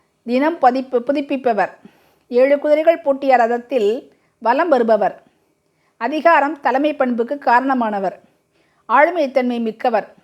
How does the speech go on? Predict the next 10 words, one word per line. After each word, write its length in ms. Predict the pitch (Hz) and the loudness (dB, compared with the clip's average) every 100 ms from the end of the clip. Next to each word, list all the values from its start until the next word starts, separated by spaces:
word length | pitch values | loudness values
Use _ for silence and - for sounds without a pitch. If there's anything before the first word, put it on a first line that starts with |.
| _ _ _ _ | _ _ _ _
சூரியனிலிருந்து 800 | _ - 294 311 294 294 311 339 | _ -4 0 2 2 0 -2 -2
வெடித்து 300 | 285 269 294 | 0 0 -2
சிதறியதுதான் 680 | 302 277 277 269 254 262 302 | -6 0 0 0 -2 0 0
பூமி. 440 | 240 254 269 208 - _ _ _ _ _ _ | 0 0 0 -4 -14 _ _ _ _ _ _
பிக் 260 | 262 262 285 | -8 -2 2
பேங் 200 | 285 262 | 2 0
தியரி 340 | 240 233 220 | -2 -2 -2
என்பது 300 | 220 240 269 | -2 2 4
அறிவியல் 420 | 226 247 277 233 | 4 2 0 0
கூற்று. 480 | 226 214 208 190 - | -2 -8 -8 -10 -12